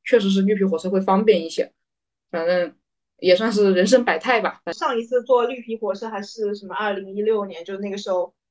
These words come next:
Speaker 2: 我还是一个高中生啊，就很穷的时候，然后出去旅游，然后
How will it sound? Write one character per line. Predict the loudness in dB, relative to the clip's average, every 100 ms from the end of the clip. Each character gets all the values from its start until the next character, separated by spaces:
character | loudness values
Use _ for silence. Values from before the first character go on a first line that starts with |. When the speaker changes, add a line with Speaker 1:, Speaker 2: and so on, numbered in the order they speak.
| _
Speaker 2:
我 | -2
还 | 0
是 | 0
一 | -2
个 | 0
高 | 0
中 | 0 -4
生 | -6 -8
啊， |
就 | -8 -8 -8
很 | -12 -16
穷 | -12 -10
的 | -10
时 | -4
候， | -2 -2
然 | -2 -4
后 | -4 -4 -6 _ -14
出 | -8
去 | -4
旅 | -2 -2
游， | -2 -2
然 | -4
后 | -2 -2 -2